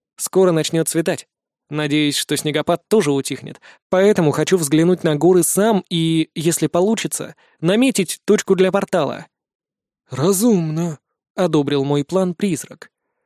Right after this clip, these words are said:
«Но торчать тут до утра будет скучно, поэтому, если не возражаешь, я немного осмотрюсь». Я не возражал,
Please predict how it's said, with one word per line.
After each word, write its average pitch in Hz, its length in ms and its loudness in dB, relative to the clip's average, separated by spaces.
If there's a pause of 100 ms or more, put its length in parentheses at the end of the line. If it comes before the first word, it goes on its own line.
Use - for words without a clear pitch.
(240)
«Но 156 180 0
торчать 180 520 -2
тут 180 240 -2
до 185 80 4
утра 180 360 2
будет 170 280 0
скучно, - 640 -8 (480)
поэтому, 196 420 4
если 190 320 2
не 185 120 4
возражаешь, 170 920 0 (200)
я 170 280 0
немного 170 480 0
осмотрюсь». 147 840 -6 (880)
Я 196 260 0
не 311 120 4
возражал, 190 560 0